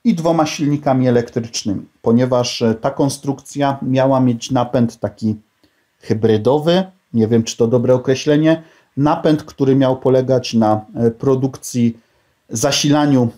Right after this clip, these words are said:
e, tych generatorów, które produkowałyby energię elektryczną do tych silników elektrycznych, które napędzałyby ten czołg. I właśnie to też sprawiało duże problemy.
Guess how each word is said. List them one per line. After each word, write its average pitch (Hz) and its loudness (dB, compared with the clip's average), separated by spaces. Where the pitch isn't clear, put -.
e, 117 0
tych 120 -4
generatorów, 147 0
które 117 0
produkowałyby 117 0
energię 120 2
elektryczną 123 0
do 120 2
tych 127 -4
silników 165 0
elektrycznych, 151 0
które 165 0
napędzałyby 113 2
ten 117 2
czołg. 82 -8
I 151 -2
właśnie 151 2
to 170 -2
też 165 0
sprawiało 131 0
duże 123 0
problemy. 104 -2